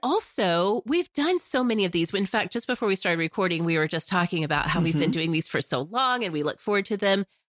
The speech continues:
Speaker 1: I'm gonna put together on Spotify a playlist with all of our past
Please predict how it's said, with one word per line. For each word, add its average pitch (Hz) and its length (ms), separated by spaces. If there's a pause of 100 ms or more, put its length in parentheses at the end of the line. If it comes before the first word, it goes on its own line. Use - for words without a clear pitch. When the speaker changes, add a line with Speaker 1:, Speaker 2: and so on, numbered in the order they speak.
(120)
Speaker 1:
I'm 220 120
gonna 285 180
put - 160
together 185 480
on 165 140
Spotify 160 920
a 165 160
playlist 170 640
with 156 220
all 160 240
of 151 100
our 139 120
past - 680